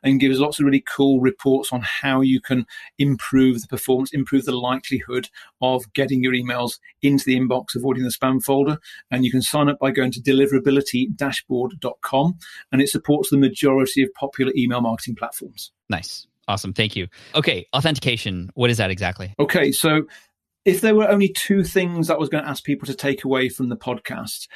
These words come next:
Speaker 1: then this is the first one of those. And the good thing with authentication is it's normally a one-off thing. You only need to set this up once when you're just setting up your email platform,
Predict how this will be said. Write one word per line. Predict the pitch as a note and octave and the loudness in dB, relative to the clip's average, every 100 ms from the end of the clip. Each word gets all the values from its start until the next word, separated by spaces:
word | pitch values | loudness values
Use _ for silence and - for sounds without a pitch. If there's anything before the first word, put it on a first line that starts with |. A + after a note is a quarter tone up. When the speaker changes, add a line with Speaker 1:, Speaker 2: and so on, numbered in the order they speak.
| - - | -16 -4
Speaker 1:
then | B2 C3 C3+ | 0 0 0
this | E3 D3 - | -4 -4 -2
is | C3+ | -2
the | C#3 | -2
first | - C3 A#2+ C3 | -2 -2 -2 -6
one | B2+ | -6
of | |
those. | A#2+ A#2+ A#2 | -4 -6 -6
And | - C3+ | -4 -2
the | |
good | B2+ F3 | 2 2
thing | F3+ G#3 | 4 4
with | G3+ | 6
authentication | F#3+ F#3 F3+ E3 D#3+ C#3 C3 B2+ C3 | 4 4 2 0 0 0 0 -2 0
is | C3 | 0
it's | C#3+ | 0
normally | C#3 C#3 C#3+ C#3+ D3 | 2 4 4 2 2
a | C#3+ | 0
one-off | C3 C3+ C3+ C3 C3 | 2 2 2 2 -2
thing. | - - B2+ A#2+ G#2+ | -6 -6 -4 -4 -6
You | C3 C3 - | -2 -2 2
only | C#3+ D#3 | 2 2
need | E3+ E3 | 0 0
to | |
set | D#3 - - | -4 -4 -4
this | C3+ | -2
up | C3+ - | -4 -2
once | C3 C3 - - | 0 0 -2 -4
when | C3 | 0
you're | B2+ | 0
just | B2 C3+ - | 0 -2 -2
setting | C#3 B2+ C3 | 0 2 2
up | C3+ | 0
your | C3 | 0
email | C#3+ D#3+ D#3+ | 2 2 -2
platform, | - D#3+ - D#3+ D#3 | -2 -6 0 0 0